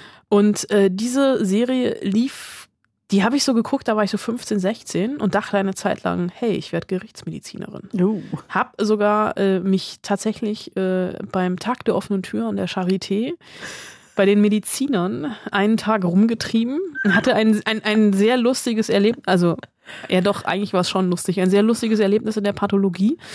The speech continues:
Speaker 1: Da standen, also wir waren in so Dreier, wir, es waren drei Gruppen, in, also wir waren richtig im Seziersaal und,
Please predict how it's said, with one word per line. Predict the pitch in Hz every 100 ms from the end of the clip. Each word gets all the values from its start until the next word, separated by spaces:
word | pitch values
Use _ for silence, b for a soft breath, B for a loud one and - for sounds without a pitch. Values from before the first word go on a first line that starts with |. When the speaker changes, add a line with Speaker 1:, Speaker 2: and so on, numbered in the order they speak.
| B B B B
Speaker 1:
Da | 190 190
standen, | - 220 - 233 220
also | 196
wir | 185
waren | 202 208
in |
so | 185 170
Dreier, | 180 165 233 262 -
wir, | 190 180 139 196
es | 190 -
waren | 185 196
drei | 185 165 170
Gruppen, | - - - 294 466 B B B -
in, | 214 208 190 -
also | 185
wir | 190
waren | 190 202
richtig | 233 233 226
im | 180 185
Seziersaal | 180 - - 220 269 220 190 240 - B B B B B -
und, | 196 202 202 - -